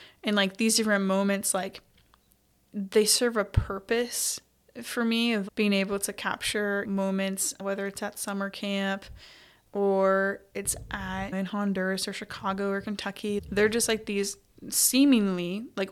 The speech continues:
ordinary moments that,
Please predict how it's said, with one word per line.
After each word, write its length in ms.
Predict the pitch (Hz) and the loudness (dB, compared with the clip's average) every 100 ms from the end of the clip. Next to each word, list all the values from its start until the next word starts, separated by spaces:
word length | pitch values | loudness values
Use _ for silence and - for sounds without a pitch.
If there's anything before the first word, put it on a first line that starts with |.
| - | 4
ordinary 880 | 214 220 226 214 202 196 196 202 214 _ _ - | 4 6 4 4 4 2 0 -2 -4 _ _ -2
moments 760 | 190 190 254 185 190 214 - - - - - _ _ - | 2 4 4 4 2 0 -2 -4 -14 -20 -20 _ _ -2
that, 420 | 208 190 190 - | 2 4 2 -2